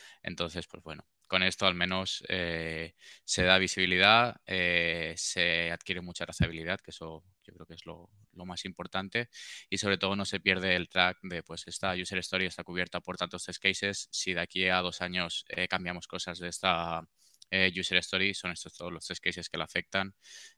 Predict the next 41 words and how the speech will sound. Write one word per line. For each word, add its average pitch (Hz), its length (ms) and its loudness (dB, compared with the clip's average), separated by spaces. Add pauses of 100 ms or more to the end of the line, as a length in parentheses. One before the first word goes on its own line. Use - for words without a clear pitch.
eh, 87 540 2
ya 87 100 0
se - 100 -4
ejecuten 87 440 -10
o 82 100 -8
no 85 180 -6
siempre 85 320 -4
todo 85 260 -4
el, 82 220 -10
la 85 120 -8
test - 180 -8
suite, 92 340 -4
eh, 80 580 -8
hay 87 160 -10
que 80 140 -10
focalizar 82 440 -8
ahí 87 300 -6 (500)
y, 82 280 -8
bueno, 78 300 -16
eso - 160 -8
creo 82 160 -12
que 80 100 -12
es, - 380 -4
que 82 80 -6
es 82 80 -10
muy 85 80 -8
importante. 78 480 -12 (1160)
Y 110 100 6
luego, 104 220 6
bueno, 90 200 2
como 90 220 0
link, 92 260 0 (120)
pues 90 160 -6
he 87 40 -8
puesto 85 280 -4
la, 80 360 -2 (200)
la, 85 840 -12 (480)
la 87 140 2
web 90 180 2
de 90 200 2
X-Ray, 113 440 4